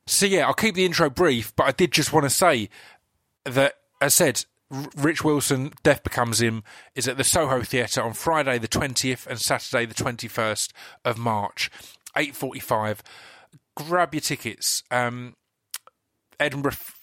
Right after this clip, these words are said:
Fest magazine gave it a four-star review. I Talk Telly, four-star review. It's a hilarious hour of pure stand-up. And it really is. It's fantastic. He's, as you'll hear, oh, I mean, you'll hear it all from the conversation. I,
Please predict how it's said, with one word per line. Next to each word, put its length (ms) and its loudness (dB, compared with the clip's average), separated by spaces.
Fest 240 0
magazine 460 -2
gave 260 -2
it 80 -4
a 40 -6
four-star 500 2
review. 360 0
I 120 4
Talk 260 -4
Telly, 420 -2
four-star 500 0
review. 400 -2
It's 300 0
a 100 -2
hilarious 560 2
hour 300 4
of 140 -4
pure 240 0
stand-up. 560 0
And 120 4
it 40 0
really 300 4
is. 160 0
It's 160 -2
fantastic. 600 0
He's, 580 2
as 200 4
you'll 120 4
hear, 280 2
oh, 160 6
I 100 2
mean, 140 2
you'll 120 2
hear 180 2
it 60 0
all 80 2
from 160 -4
the 40 0
conversation. 720 0
I, 180 2